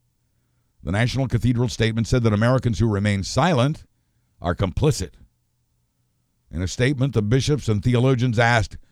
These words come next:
"When will Americans have enough? Have we no decency?"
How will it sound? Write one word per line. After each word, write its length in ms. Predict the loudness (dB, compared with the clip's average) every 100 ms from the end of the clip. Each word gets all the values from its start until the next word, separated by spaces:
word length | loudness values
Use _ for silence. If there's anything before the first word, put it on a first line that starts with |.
| _
"When 260 | -2 0 2
will 120 | 0
Americans 480 | 2 2 0 -2 -4
have 180 | -2 -2
enough? 460 | -2 -2 -6 -16 _ _ _ _ _ _ _ _ _ _ -6
Have 240 | -2 0
we 100 | 0
no 160 | 0 0
decency?" 640 | -2 -4 -6 -10 -12 -12